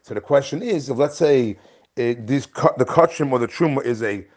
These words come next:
a third or a second, could you make it a higher level Tumah? Could you increase the Tumah? We're gonna see in Kol Rabbi Chanina, you can increase it from a Shlishi, a third level, to a Sheni, a second level. And Rabbi Kiva will show that you could even increase it from a third all the way up to a first.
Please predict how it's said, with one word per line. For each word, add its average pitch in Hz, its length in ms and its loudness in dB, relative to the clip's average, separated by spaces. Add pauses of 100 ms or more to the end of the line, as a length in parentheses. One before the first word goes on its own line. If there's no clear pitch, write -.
(120)
a 95 60 -10
third 165 400 2
or 107 120 -2
a 95 40 -4
second, 165 440 -2
could 131 140 -6
you 123 80 -6
make 147 220 -6
it 123 80 -2
a 120 60 0
higher 127 260 2
level 110 320 -2
Tumah? 92 340 -14 (280)
Could 131 100 -4
you 131 80 2
increase 160 380 -4
the 127 100 -4
Tumah? 101 380 -8 (320)
We're 101 80 -2
gonna 123 100 4
see 180 180 0
in 165 80 2
Kol 151 200 4
Rabbi 131 180 0
Chanina, 110 560 -2 (220)
you 135 100 4
can 143 140 4
increase 180 360 -2
it 175 120 4
from 139 160 2
a 120 80 2
Shlishi, 175 600 -2
a 127 60 6
third 170 340 4
level, 190 480 4 (200)
to 147 140 0
a - 20 2
Sheni, 139 340 -4
a 127 80 -4
second 139 340 -8
level. 185 320 -2 (280)
And 143 100 0
Rabbi 151 140 4
Kiva 262 320 2
will 175 100 8
show 160 240 2
that 156 140 4
you 147 80 -4
could 156 140 -6
even 180 180 -2
increase 185 340 -4
it 180 80 -4
from 151 140 -4
a 139 40 0
third 196 420 0
all 185 160 4
the 185 40 0
way 185 120 2
up - 160 0
to 151 120 0
a 131 60 4
first. - 480 -8